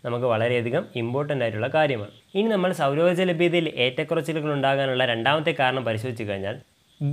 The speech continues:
ഭൂമിയുടെ അച്ചുതണ്ടിൻ്റെ ചരിവാണ്. നമ്മൾ കുഞ്ഞു ക്ലാസ് മുതലേ പഠിച്ചിട്ടുണ്ട്, ഭൂമിയുടെ അച്ചുതണ്ടിന് ചരിവുണ്ട്. അച്ചുതണ്ടെന്ന് പറയുന്നത് തന്നെ ഒരു സാങ്കല്പികമായിട്ടുള്ള കാര്യമാണ്. അതുപോലെ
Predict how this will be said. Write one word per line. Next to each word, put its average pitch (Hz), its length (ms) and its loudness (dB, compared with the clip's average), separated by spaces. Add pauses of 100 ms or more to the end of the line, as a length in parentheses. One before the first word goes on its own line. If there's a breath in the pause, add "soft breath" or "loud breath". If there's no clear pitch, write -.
ഭൂമിയുടെ 208 440 6
അച്ചുതണ്ടിൻ്റെ 127 560 0
ചരിവാണ്. 135 400 0 (320)
നമ്മൾ 120 180 -2 (120)
കുഞ്ഞു 123 260 0
ക്ലാസ് 156 300 4
മുതലേ 139 280 0
പഠിച്ചിട്ടുണ്ട്, 113 520 -2 (400)
ഭൂമിയുടെ 165 440 0
അച്ചുതണ്ടിന് 110 520 -6 (260)
ചരിവുണ്ട്. 143 500 -2 (300)
അച്ചുതണ്ടെന്ന് 123 600 -2
പറയുന്നത് 139 360 2
തന്നെ 151 220 0
ഒരു 175 160 -4
സാങ്കല്പികമായിട്ടുള്ള 170 960 2
കാര്യമാണ്. 147 420 4 (420)
അതുപോലെ 208 380 6